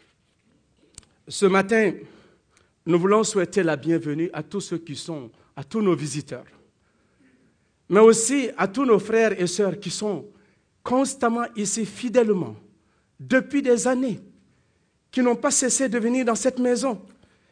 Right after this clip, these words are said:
et qui viennent fidèlement et qui ont fait de l'Assemblée chrétienne leur foyer spirituel et que, pour qui, je crois, encore le seront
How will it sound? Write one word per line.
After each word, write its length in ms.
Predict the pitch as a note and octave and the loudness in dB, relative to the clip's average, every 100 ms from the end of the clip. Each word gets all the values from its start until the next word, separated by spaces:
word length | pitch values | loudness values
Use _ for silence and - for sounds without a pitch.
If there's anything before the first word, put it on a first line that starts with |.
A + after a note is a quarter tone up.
| _ - | _ -2
et 140 | G#3 | 0
qui 140 | A3 | 0
viennent 420 | A#3 A3+ D4 C#4 G3+ | -2 2 2 2 -2
fidèlement 760 | - - E4+ D4 C4 B3 B3+ - _ _ _ _ _ _ _ _ | -6 -6 4 4 4 -2 -6 -12 _ _ _ _ _ _ _ _
et 120 | G#3 | 0
qui 120 | A3 C#4 | 2 2
ont 100 | C4 | 2
fait 140 | D4+ | 0
de 80 | C4+ | 2
l'Assemblée 440 | A#3+ A#3 B3 B3 | 2 2 0 -2
chrétienne 400 | C4+ B3 - B3+ | -2 -2 0 0
leur 160 | B3 A#3+ | 2 2
foyer 260 | - G#3+ A3+ | 0 0 0
spirituel 720 | A3 - G#3 G3 A3+ G3 A#2 - _ _ _ _ _ _ _ _ _ _ _ _ _ _ _ _ _ _ _ _ _ - | -2 -4 -6 -4 -4 -4 -6 -16 _ _ _ _ _ _ _ _ _ _ _ _ _ _ _ _ _ _ _ _ _ -4
et 160 | F#3+ | -4
que, 200 | F#3+ A#3+ | 0 -2
pour 340 | F#3 - G#3 A3 | -2 -4 -2 2
qui, 220 | D4 C4+ | 2 4
je 100 | G3 | 4
crois, 380 | G3+ G3 F#3 B2+ - _ _ _ _ _ _ _ _ - | 2 2 2 0 -8 _ _ _ _ _ _ _ _ -2
encore 380 | G3 F#3+ A#3 | 0 4 2
le 140 | G3+ F3+ | 4 0
seront 420 | - F3+ F3 D#3 | 2 0 -2 -6